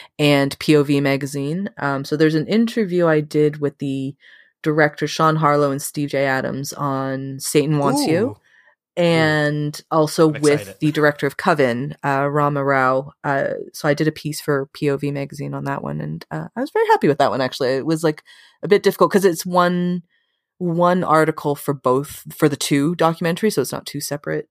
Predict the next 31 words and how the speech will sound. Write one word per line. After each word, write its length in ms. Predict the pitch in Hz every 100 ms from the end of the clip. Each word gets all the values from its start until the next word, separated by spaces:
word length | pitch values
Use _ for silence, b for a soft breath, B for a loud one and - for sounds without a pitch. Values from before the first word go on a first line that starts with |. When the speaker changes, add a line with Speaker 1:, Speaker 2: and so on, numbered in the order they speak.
| -
Speaker 1:
um, 340 | 143 143 147
pieces. 500 | 151 - 160 117 - -
Speaker 2:
Mm, 80 | -
okay. 160 | 147 B -
Speaker 1:
Uh, 540 | 160 156 151 151 151 147
but 120 | - 247
yeah, 180 | 233
and, 180 | 151 165
like, 160 | 170 165
I 120 | 160
have 260 | 175 156 -
some 260 | 160 156
reviews 480 | 151 151 196 220 208 -
on 380 | 156 151 147 151
Exclaim, 580 | - - - 220 220 202
and 60 |
I 40 | 156
think 160 | 151
I 60 | 143
got 180 | 143 -
one 220 | 160 175
more 200 | 170 170
going 280 | 160 160 156
up, 180 | 151 156
and 80 |
then 100 | 147
I 80 | 143
got 140 | 143 143
a 20 |
few 220 | - 143
more 400 | 143 139 135 139